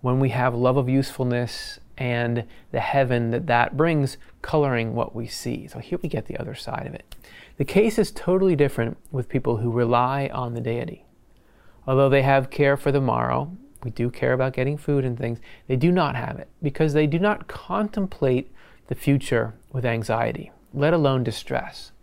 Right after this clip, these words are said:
They are serene whether they achieve their desires or not. So you still want things, but you're not, it's not, "I've gotta get it or it's all or nothing." And when deprived of them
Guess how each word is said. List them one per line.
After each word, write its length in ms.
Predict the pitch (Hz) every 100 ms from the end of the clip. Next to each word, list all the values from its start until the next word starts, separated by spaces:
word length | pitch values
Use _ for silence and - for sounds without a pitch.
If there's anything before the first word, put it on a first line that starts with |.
| - - - - -
They 140 | 170
are 100 | 175
serene 640 | 160 - 160 202 254 226 147
whether 260 | 175 240
they 180 | 233 214
achieve 500 | 160 - 175 190 170
their 180 | 143 139
desires 720 | 127 120 131 127 127 123 110 -
or 100 | 120
not. 340 | 120 - - -
So 100 | -
you 180 | 196 208
still 260 | - 262
want 320 | 247 240 269 -
things, 440 | 160 131 127 - - - - - - -
but 120 | 156
you're 100 | 147
not, 320 | 147 160 185 -
it's 160 | 147 -
not, 240 | 156 160
"I've 200 | - 135
gotta 240 | 147 139 139
get 180 | 127 123
it 140 | -
or 160 | 135 117
it's 100 | 120
all 140 | 113
or 100 | 123
nothing." 400 | 120 - - 160 - - -
And 140 | 147 160
when 180 | 175
deprived 540 | 160 143 185 214 247 202
of 100 | 147
them 320 | 123 110 117